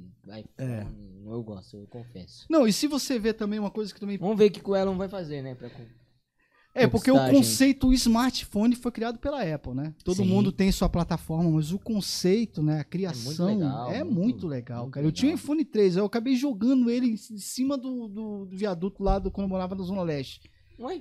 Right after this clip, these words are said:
Speaker 1: por quê?
Speaker 2: Porque ele travava, dava pau. Um dia eu fiquei tão puto, cara, mas tão puto que eu peguei, te juro, cara. Peguei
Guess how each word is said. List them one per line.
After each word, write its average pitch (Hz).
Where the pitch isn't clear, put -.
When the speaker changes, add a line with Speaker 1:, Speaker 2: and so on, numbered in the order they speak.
Speaker 1:
por 320
quê? 285
Speaker 2:
Porque 285
ele 330
travava, 269
dava 254
pau. 262
Um 262
dia 262
eu 262
fiquei -
tão 392
puto, 262
cara, 160
mas 175
tão 320
puto -
que -
eu 226
peguei, 226
te -
juro, 214
cara. 147
Peguei 233